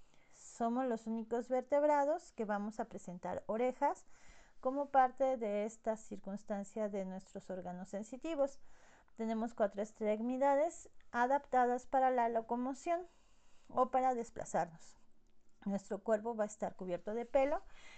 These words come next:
En algunos casos, como el de nosotros, pues tenemos relictos en ciertas partes que van a estar cumpliendo funciones específicas. Y, por ejemplo, en la ballena, pues también al nacer está cubierta por una pequeña capa de vello que es, pues,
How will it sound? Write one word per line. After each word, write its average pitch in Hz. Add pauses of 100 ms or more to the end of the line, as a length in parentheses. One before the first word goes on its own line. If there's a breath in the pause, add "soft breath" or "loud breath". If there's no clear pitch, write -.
En 196
algunos 202
casos, -
como 180
el 175
de 202
nosotros, 247
pues -
tenemos 190
relictos 208
en 165
ciertas 196
partes 285
que 190
van 180
a 185
estar 190
cumpliendo 180
funciones 185
específicas. 285 (560 loud breath)
Y, 285
por 294
ejemplo, 269
en 226
la 240
ballena, 277
pues 220
también 214
al 220
nacer 254
está 240
cubierta 202
por 185
una 220
pequeña 196
capa 214
de 226
vello 262 (320)
que 247
es, - (320 soft breath)
pues, -